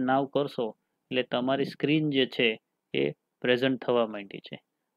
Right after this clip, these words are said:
હવે આખી screen જે છે તમે present કરી રસ-, કરી રહ્યા છો તો તમારી slide આ રીતે select કરી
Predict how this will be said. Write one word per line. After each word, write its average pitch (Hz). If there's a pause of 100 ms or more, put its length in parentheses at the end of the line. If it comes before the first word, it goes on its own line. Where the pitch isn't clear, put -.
(140)
હવે 139
આખી 139
screen 156
જે 143
છે 127 (140)
તમે 131
present 127
કરી 127
રસ-, -
કરી 135
રહ્યા 117
છો 151 (320)
તો 135
તમારી 131
slide 135 (460)
આ 127
રીતે 131 (560)
select 135
કરી 135